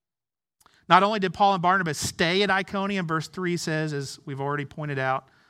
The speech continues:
they stayed there a long time. That is to say that they stayed there until God released them. So many times we grow impatient.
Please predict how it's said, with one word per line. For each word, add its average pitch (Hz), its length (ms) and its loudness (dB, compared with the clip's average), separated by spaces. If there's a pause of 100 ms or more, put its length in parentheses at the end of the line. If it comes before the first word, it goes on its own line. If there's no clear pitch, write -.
(280)
they 139 160 0
stayed 151 340 -2
there 147 200 0
a 143 140 0
long 139 640 -4 (140)
time. 120 600 -2 (680)
That 127 140 4
is 143 140 0
to 147 80 -4
say 156 260 2
that 147 120 -2
they 151 140 0
stayed 165 400 0
there 139 220 0
until 151 380 -4
God 139 480 2 (280)
released 151 640 -2
them. 120 480 -4 (480)
So 196 220 4
many 190 200 0
times 175 460 2
we 175 520 0 (480)
grow 165 280 4
impatient. 160 800 0